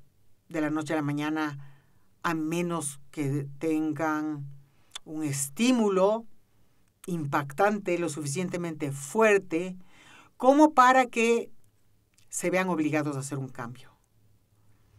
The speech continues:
Mientras la mayor parte de la conciencia colectiva o la inconsciencia colectiva permanezca amortiguada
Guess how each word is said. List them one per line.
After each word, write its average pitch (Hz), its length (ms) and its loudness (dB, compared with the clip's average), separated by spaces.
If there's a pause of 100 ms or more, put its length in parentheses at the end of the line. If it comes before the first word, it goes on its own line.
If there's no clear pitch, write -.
(800)
Mientras 247 420 4
la 240 100 4
mayor 262 260 6
parte 302 320 4
de 190 800 6
la 165 140 -2
conciencia 185 840 -2
colectiva 156 920 0 (460)
o 139 140 -8
la 123 140 -8
inconsciencia 151 720 -4
colectiva 139 520 -6 (920)
permanezca 214 800 4
amortiguada 156 1040 2